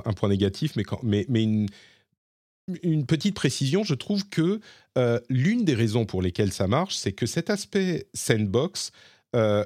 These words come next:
quand on parlait des développeurs qui sont partis et quand Erwan évoquait cette idée qui est assez séduisante, je trouve, euh, il y a aussi le fait d'assumer et de, de, de, d'accepter le fait que dans notre jeu, euh, ben, le cadre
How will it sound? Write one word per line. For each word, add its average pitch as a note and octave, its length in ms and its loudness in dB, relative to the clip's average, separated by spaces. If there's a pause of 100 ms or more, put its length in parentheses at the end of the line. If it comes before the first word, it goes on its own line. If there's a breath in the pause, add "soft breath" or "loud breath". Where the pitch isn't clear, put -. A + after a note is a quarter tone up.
quand C3 100 2
on B2+ 60 0
parlait G3 240 2
des A3 120 2
développeurs A#2+ 460 0
qui - 100 -6
sont G#2 160 -2
partis A#2 380 0
et G2 80 2
quand F2+ 180 -2
Erwan A2 320 2
évoquait F#2+ 320 0
cette - 280 -2
idée A2 200 2
qui - 160 -4
est E2+ 40 0
assez E2+ 200 -4
séduisante, G2+ 560 -2
je F#2+ 60 -2
trouve, E3+ 400 -2 (540 loud breath)
euh, A2+ 260 2 (160)
il D#3+ 80 0
y D3+ 80 4
a D#3 100 2
aussi F#3 520 0 (220 soft breath)
le A#2+ 140 4
fait B2+ 380 -2
d'assumer C#3 880 0
et A#2 140 2
de, A2 520 2
de, G#2 240 0
de, G2 200 -2
d'accepter D3+ 760 -2 (240 loud breath)
le A#2 120 2
fait D#3+ 200 0
que - 100 0
dans A#2+ 200 0
notre G3+ 340 0
jeu, B2+ 340 0 (360 loud breath)
euh, A2 240 2 (380)
ben, C3 260 0 (480)
le E3 220 4
cadre C3 720 0